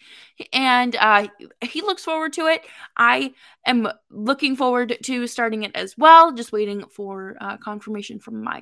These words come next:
doctor, because we do be a, a little medical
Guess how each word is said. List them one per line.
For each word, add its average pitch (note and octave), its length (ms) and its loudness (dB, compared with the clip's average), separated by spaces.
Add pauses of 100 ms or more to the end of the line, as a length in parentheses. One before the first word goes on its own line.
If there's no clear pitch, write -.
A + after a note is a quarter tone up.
doctor, E4 600 -2 (420)
because G#3 360 -6 (100)
we A#3 220 -4
do A#3+ 180 -6
be A3+ 140 -6
a, G3 180 -4 (140)
a G3 260 -2
little A2 420 -8 (120)
medical G3 500 -8